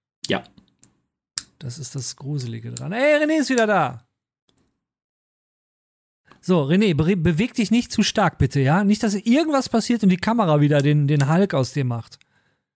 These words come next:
Speaker 2: Apropos Hulk, wusstet ihr eigentlich, dass mittlerweile Hulk wahrscheinlich eins der mächtigsten Uni-, äh, der mächtigsten Wesen im Universum ist?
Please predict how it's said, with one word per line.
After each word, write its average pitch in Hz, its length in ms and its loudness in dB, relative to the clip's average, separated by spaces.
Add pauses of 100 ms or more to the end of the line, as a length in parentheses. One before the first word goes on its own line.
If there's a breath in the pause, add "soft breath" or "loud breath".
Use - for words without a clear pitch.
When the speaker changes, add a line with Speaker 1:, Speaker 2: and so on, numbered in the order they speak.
(2250)
Speaker 2:
Apropos 139 420 0
Hulk, 139 280 0
wusstet 156 400 0
ihr 135 100 -2
eigentlich, 127 220 -2
dass 120 100 -4
mittlerweile 139 600 0
Hulk 170 220 0
wahrscheinlich 139 440 -2
eins 135 180 -4
der 120 120 -4
mächtigsten 170 600 -4
Uni-, 151 280 2
äh, 135 400 -8
der 127 100 -2
mächtigsten 143 580 -2
Wesen 147 240 -2
im 123 80 -4
Universum 131 540 -2
ist? - 280 -10